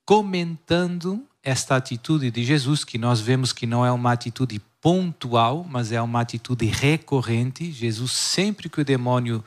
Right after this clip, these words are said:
eh, fala, ele manda calar. E os padres da igreja comentavam e diziam que Jesus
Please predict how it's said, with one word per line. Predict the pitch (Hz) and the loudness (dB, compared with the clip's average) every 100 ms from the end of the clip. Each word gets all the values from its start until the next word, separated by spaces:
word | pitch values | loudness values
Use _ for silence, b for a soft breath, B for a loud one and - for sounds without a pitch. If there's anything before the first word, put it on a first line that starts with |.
| B B B B _ | B B B B _
eh, | 113 107 110 110 | -4 -2 0 -2
fala, | - - - 117 127 147 180 196 - _ | -6 -4 2 4 4 0 -4 -6 -16 _
ele | - 120 123 147 - _ _ | -8 -6 -6 -8 -12 _ _
manda | 123 117 139 160 190 | -8 0 2 2 0
calar. | 196 165 95 - - _ _ _ _ _ b b b b _ _ | 0 0 0 -4 -12 _ _ _ _ _ b b b b _ _
E | 139 156 | -2 0
os | - | 0
padres | - 160 156 151 | 2 2 2 -2
da | 165 | 0
igreja | 160 156 165 147 | 0 2 2 0
comentavam | - 151 151 143 139 143 156 | -2 0 0 2 2 2 0
e | 151 | -4
diziam | 143 131 131 135 131 | -4 -4 -2 0 -2
que | - 127 113 107 _ _ _ _ _ _ _ _ _ _ _ | -4 -4 -4 -6 _ _ _ _ _ _ _ _ _ _ _
Jesus | 117 123 131 120 147 185 220 - - | -2 2 2 2 0 2 0 -2 -6